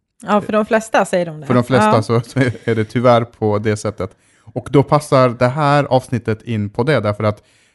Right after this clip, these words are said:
Speaker 2: eh, det här avsnittet ha-, är kopplat lite grann med liksom ett nytt år och så vidare, men inte så mycket med att det ska vara ett nyårslöfte.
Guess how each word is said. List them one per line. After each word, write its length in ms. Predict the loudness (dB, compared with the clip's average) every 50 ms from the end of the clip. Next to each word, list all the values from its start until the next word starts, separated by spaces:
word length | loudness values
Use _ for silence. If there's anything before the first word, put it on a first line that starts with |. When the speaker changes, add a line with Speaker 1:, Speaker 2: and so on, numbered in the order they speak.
| _ _
Speaker 2:
eh, 140 | -2 0 2
det 80 | 4
här 100 | 4 6
avsnittet 380 | 6 4 4 0 -2 -4 -6 -10
ha-, 220 | -14 -14 -16 -16 _ _ _ _ _ -8
är 60 | -8
kopplat 480 | -4 -4 -4 -4 -2 -4 -6 -4 -2
lite 180 | -4 -4 -4 -4
grann 300 | -4 -2 -2 -2 -2 -4
med 260 | -4 -6 -6 -8 -8 -10
liksom 240 | -12 -10 -8 -8
ett 120 | -8 -6 -6
nytt 200 | -8 -8 -8 -8
år 180 | -12 -10 -10
och 80 | -10 -12
så 100 | -10 -10
vidare, 340 | -10 -6 -6 -4 -4 -4 -6 -8 _ _ _ _ _ _ _
men 260 | 0 2 2 2 4
inte 380 | 4 2 2 2 0 _ -4 -2
så 120 | 0 0
mycket 400 | -2 -2 -2 -4 _ -6 -4 -2
med 340 | -2 -2 -2 -2 -4 -4 -8 -8
att 200 | -6 -6 -6 -4
det 100 | -6 -8
ska 160 | -6 -6 -6
vara 160 | -4 -2 -4
ett 140 | -4 -4 -2
nyårslöfte. 800 | 0 2 2 2 2 0 -2 -6 -6 -4 -4 -4 -4 -8 -10 -12